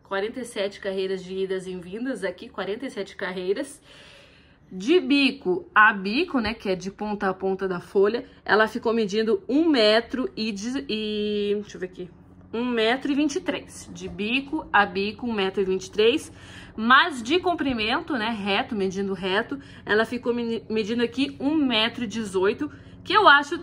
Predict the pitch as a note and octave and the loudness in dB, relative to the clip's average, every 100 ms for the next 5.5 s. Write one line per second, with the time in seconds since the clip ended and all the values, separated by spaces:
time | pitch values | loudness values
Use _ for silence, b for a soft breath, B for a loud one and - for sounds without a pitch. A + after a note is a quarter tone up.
0 | - D4 D4+ C#4 C#4 A#3+ C4 D#4+ F4 A#3 | -4 -2 0 0 0 0 0 0 2 2
1 | A3 - B3 A#3 G#3+ A3 A3+ A#3 G#3+ - | 2 -2 -10 -8 -8 -8 -10 -12 -12 -6
2 | A#3+ A3 G3 F3+ - G#3+ E3+ G3 A3+ C#4+ | -2 2 4 2 0 -4 -2 -4 -2 0
3 | G3+ G3 A#3 - B B - G3+ G#3+ A#3+ | 2 2 0 -4 B B -2 0 0 0
4 | A3 G#3+ A3+ - A#3+ B3+ G#3+ G#3 G#3+ - | 0 0 -2 -6 -4 2 2 2 -4 -2
5 | D4 F4+ F#4+ - - | 0 0 -2 -8 -16